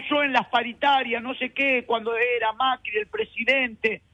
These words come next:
no me la querían cerrar, que esto, que lo otro, pero el día que arreglaron la deuda con el, los fondos buitres, yo le hice un paro", me dice. Y cuando tenían que apretar el enter para mandar la plata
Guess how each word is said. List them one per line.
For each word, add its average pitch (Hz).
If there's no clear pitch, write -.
no 262
me 277
la 233
querían 247
cerrar, 254
que 262
esto, 254
que 247
lo 277
otro, 269
pero 233
el 247
día 320
que 233
arreglaron 214
la 208
deuda 277
con 208
el, 202
los 202
fondos 285
buitres, 240
yo 277
le 233
hice 226
un 180
paro", 277
me 202
dice. 185
Y 185
cuando 190
tenían 233
que 220
apretar 202
el 196
enter 175
para 165
mandar 196
la 208
plata 180